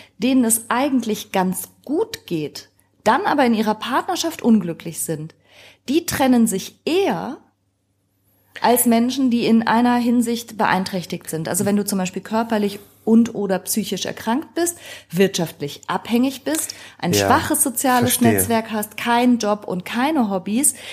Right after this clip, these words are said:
Speaker 1: dann kann die Partnerschaft noch so unglücklich sein, du klebst dran.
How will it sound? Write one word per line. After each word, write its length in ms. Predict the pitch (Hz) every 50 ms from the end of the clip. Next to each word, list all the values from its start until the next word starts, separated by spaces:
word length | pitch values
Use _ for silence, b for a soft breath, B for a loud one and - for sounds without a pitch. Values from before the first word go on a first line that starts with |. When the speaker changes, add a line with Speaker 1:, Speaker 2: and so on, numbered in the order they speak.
| B B B
Speaker 1:
dann 160 | - 202 226
kann 180 | 226 240 269 262
die 80 | 254 233
Partnerschaft 680 | 240 226 240 240 233 233 208 202 - 202 - - _ 240
noch 200 | 277 370 370 -
so 160 | - 330 285
unglücklich 540 | 339 330 262 220 196 185 - 170 165 160 -
sein, 320 | - 170 170 185 208 214 -
du 100 | - 214
klebst 500 | 196 - - 190 190 190 - - - -
dran. 220 | - 143 135 135